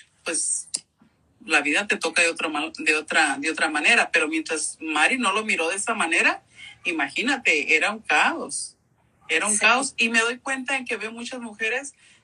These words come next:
Speaker 1: de que están en esa, en esa lucha,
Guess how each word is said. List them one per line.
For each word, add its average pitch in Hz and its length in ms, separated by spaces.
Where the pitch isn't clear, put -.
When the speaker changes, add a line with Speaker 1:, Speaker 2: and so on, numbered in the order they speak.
Speaker 1:
de 214 180
que 220 80
están 233 380
en 254 140
esa, 240 520
en 202 200
esa 214 300
lucha, 214 540